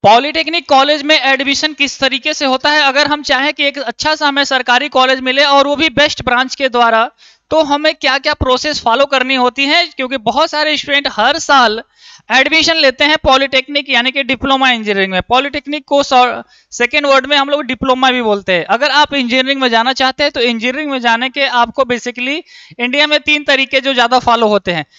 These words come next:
पहला आईटीआई है ना, दूसरा पॉलिटेक्निक, तीसरा है बीटेक। आईटीआई से जाओगे तो छोटे लेवल के इंजीनियर बनोगे, पॉलिटेक्निक से जाओगे तो थोड़ा उससे बेहतर होगा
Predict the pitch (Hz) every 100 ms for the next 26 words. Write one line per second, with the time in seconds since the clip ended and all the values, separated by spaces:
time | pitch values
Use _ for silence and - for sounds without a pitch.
0 | _ - 277 320 302 285 262 262 269 262
1 | 254 170 135 _ - 208 294 - _ _
2 | 185 262 277 330 339 - _ 247 254 302
3 | 294 247 214 185 147 - 254 240 302 311
4 | 294 233 233 220 180 - 202 240 277 269
5 | 277 302 302 269 254 269 277 285 302 294
6 | 311 _ _ _ - 262 269 277 254 247
7 | 247 247 226 233 226 226 233 220 214 208
8 | 214 _ _ _ _ _ _ _ _ _
9 | 226 262 277 294 294 330 311 311 294 285
10 | 294 294 294 - 294 311 294 - 277 247
11 | 233 226 240 240 220 220